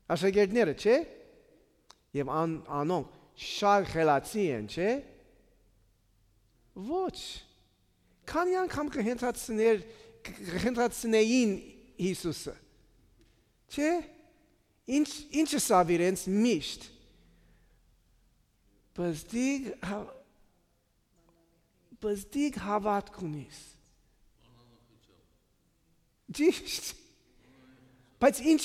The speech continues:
ըրավ իրենց, ցկեց իրենց։ Ոչ, ոչ, կշարունակե զարայել իրենց,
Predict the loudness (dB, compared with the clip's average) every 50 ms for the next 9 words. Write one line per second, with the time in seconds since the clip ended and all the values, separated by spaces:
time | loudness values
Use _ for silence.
0 | -2 -6 0 2 4 6 6 6 6 4 0 -6 -16 -18 -20 -20 -4 -2 0 0
1 | 0 0 -4 -6 -10 -16 -20 -20 _ _ _ _ _ _ _ _ _ -10 -8 -4
2 | 0 0 0 0 0 -4 -4 -4 -4 -4 -6 -8 -12 -18 -20 -20 _ _ _ _
3 | _ _ _ _ _ _ _ _ _ _ _ _ -10 -8 -6 -6 -6 -8 -10 -12
4 | -14 -16 -16 -16 -18 -20 _ _ _ _ _ _ _ _ _ _ _ _ _ _
5 | _ -14 -10 -8 -6 -6 -6 -8 -10 -12 -16 -18 -20 _ _ _ _ _ _ -10
6 | -8 -8 -6 -6 -6 -4 -4 -4 -4 -4 -4 -4 -4 -2 -4 -4 -4 -6 -8 -8
7 | -8 -8 -8 -8 -8 -8 -10 -10 -10 -10 -10 -12 -12 -16